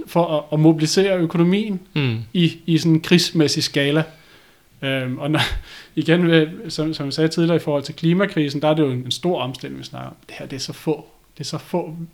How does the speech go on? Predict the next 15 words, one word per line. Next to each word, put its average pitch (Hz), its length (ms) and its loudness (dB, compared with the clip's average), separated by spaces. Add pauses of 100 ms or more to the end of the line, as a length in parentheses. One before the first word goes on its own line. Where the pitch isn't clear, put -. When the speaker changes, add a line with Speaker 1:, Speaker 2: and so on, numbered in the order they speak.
Speaker 1:
virksomheder, 151 640 0 (460)
vi 156 60 -6
snakker 143 340 -2
om, 143 160 -2
som 139 180 -4
der, 151 100 -6
som 143 200 -4
der 135 60 -4
skulle 139 200 -10
overtages, 143 640 -6
og 135 100 -6
deres 131 140 -4
produktion 139 420 -8 (520)
omstilles, 131 520 -8 (640)
øh, 135 140 -6